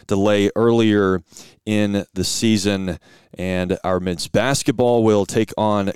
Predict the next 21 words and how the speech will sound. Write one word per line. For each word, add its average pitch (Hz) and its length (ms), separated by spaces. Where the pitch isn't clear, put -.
Carver 151 520
College 117 500
over 104 160
in 90 100
Clinton 113 380
Gymnasium 101 800
for 98 260
game 120 500
number 113 320
one 101 380
to 85 120
open 104 260
up 104 220
the 92 440
men's 104 380
basketball 104 680
season 98 600
for 101 280
Coach 98 300
Knight 104 360
and 92 320